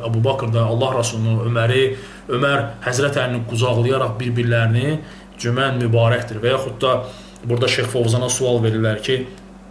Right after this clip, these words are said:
e, bu günlərdə geniş yayılıb ki, telefonlara təbrikləşmə gəlir. Cümə günü görürs-, görürsən ki, səhər tezdən "Cümən mübarəkdir" deyə təbrik duaları gəlir. Yəni, bu cür nə şeylərin heç birinin sünnədə əsli yoxdur, dəyərli müsəlmanlar.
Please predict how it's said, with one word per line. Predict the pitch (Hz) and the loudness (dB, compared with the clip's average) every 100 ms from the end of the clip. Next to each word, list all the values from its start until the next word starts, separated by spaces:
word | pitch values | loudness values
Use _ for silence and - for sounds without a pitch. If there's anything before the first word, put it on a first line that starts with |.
| - - - - | -20 -20 -20 -14
e, | 110 107 | -8 -4
bu | 113 113 | -4 -2
günlərdə | 117 113 110 | 0 2 2
geniş | 113 123 123 | 0 -2 -2
yayılıb | 127 104 104 110 | 0 0 -2 -2
ki, | 131 127 - - - | -2 -2 -6 -16 -8
telefonlara | 135 120 113 117 113 120 117 - | -2 -2 0 2 2 2 0 -2
təbrikləşmə | - 123 117 113 110 120 117 | -4 -2 -2 -2 -2 -2 0
gəlir. | 113 104 - - - - | 0 -2 -8 -14 -20 -12
Cümə | - 127 120 | -6 -4 -2
günü | 113 110 | 0 0
görürs-, | 113 110 - | 0 -2 -2
görürsən | 113 117 113 110 | 0 0 0 -2
ki, | 110 | -2
səhər | - 120 117 | 0 0 0
tezdən | 110 110 120 156 - - - | -2 -2 -2 -4 -8 -18 -10
"Cümən | 113 123 127 123 | -4 -2 -2 -2
mübarəkdir" | 110 113 117 113 110 98 | 2 2 2 0 -4 -4
deyə | 110 120 - - - - | -2 -2 -4 -8 -18 -6
təbrik | 117 113 113 - | -2 0 -2 0
duaları | 113 110 107 110 107 | 0 2 0 -2 -4
gəlir. | 98 - - 113 | -8 -12 -14 -8
Yəni, | 110 107 | -6 -4
bu | 127 | -4
cür | 120 | -2
nə | 117 113 | 0 2
şeylərin | 113 107 110 113 | 0 -2 -2 0
heç | 117 135 - | -2 -4 -4
birinin | 117 110 113 120 143 - - - | -2 0 0 0 -2 -8 -18 -16
sünnədə | - - 151 135 117 139 - | -8 -4 -4 -4 -2 -4 -4
əsli | 113 - 120 | -8 -8 -4
yoxdur, | 117 110 95 | -4 -6 -8
dəyərli | 101 98 95 | -8 -8 -8
müsəlmanlar. | - 98 95 98 - | -10 -10 -12 -14 -16